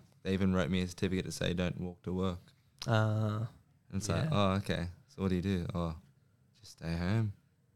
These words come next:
Speaker 2: That sounds pretty good. <laughs> Just chill
Speaker 1: Yeah.
Speaker 2: out, kick back, relax.
Speaker 1: Yeah.
Speaker 2: Um, but yeah, we know that's not gonna be good in the long term for those that are injured.
Speaker 1: Yeah.
Speaker 2: Um, so we're trying to create this optimism.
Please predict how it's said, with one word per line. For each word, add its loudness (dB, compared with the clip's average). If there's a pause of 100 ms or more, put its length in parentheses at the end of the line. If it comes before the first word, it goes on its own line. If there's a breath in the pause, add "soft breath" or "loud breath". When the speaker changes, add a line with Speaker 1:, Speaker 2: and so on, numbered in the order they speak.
(220)
Speaker 2:
That -12
sounds 2
pretty 8
good. 12
<laughs> 8
Just 0
chill 12
Speaker 1:
Yeah. 10
Speaker 2:
out, 2
kick 2
back, 2
relax. 2
Speaker 1:
Yeah. 6
Speaker 2:
Um, 8
but 12
yeah, 10
we 6
know 10
that's 4
not 2
gonna 4
be 2
good 4
in 4
the 0
long 0
term 0 (220)
for -2
those 4
that 0
are 0
injured. -2 (300)
Speaker 1:
Yeah. -2 (240)
Speaker 2:
Um, 0
so 2
we're 4 (100)
trying 4
to 4 (600 soft breath)
create 0
this -2
optimism. 2